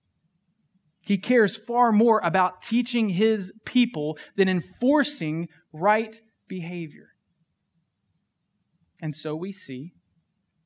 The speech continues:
the king philosopher invites us to build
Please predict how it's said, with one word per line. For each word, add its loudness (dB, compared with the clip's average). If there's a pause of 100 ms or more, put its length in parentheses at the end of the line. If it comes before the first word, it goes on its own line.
(380)
the 0
king 2
philosopher 0 (600)
invites -2 (120)
us -2 (220)
to -2
build 2